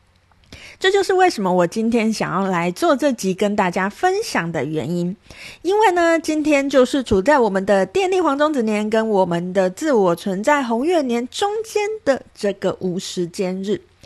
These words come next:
今天就想要透过影片的方式来跟大家分享，诶，在无时间日我们应该注意些什么，以及，呃，这个无时间日它到底代表什么样的意义哈。好，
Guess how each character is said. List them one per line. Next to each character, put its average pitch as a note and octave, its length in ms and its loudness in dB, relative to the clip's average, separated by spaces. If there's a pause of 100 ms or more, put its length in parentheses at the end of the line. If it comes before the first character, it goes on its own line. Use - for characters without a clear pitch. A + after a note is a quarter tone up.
(400)
今 F#4 160 -2
天 G#4 160 0
就 G4 80 2
想 D4 200 -2
要 A#3 100 0
透 C#4 180 -2
过 B3+ 220 2
影 G#3 100 -2
片 C4+ 160 -4
的 D4+ 100 -2
方 D#4 220 -2
式 D4+ 180 -6
来 A3+ 140 0
跟 A3+ 160 -4
大 A3+ 100 0
家 A3+ 120 2
分 B3 240 -4
享， A3 180 -4
诶， E4 240 0
在 F#4+ 220 -2
无 C#4 180 0
时 D4 300 -2
间 F4+ 420 -2
日 D#4 300 0 (300)
我 F#3+ 100 -6
们 F#3+ 140 -4
应 A#3 120 -6
该 A#3+ 140 -4
注 E4+ 220 -4
意 F4 120 0
些 E4 260 0
什 A#3+ 300 -2
么， F3+ 300 0
以 F#3+ 180 -6
及， F#3+ 380 -4 (400)
呃， F#3 240 0
这 E4+ 160 -4
个 A#3+ 220 2
无 A#3 200 -2
时 C#4+ 220 -2
间 D#4+ 240 -2
日 D#4+ 140 -2
它 B3 180 -6
到 A#3 180 0
底 F3 220 -4
代 G3+ 180 -2
表 - 280 -8
什 - 200 -6
么 E3+ 80 -4
样 B3 180 -2
的 G3+ 80 -8
意 A#3+ 140 -6
义 G3+ 260 -6
哈。 - 260 -6 (1120)
好， - 220 -2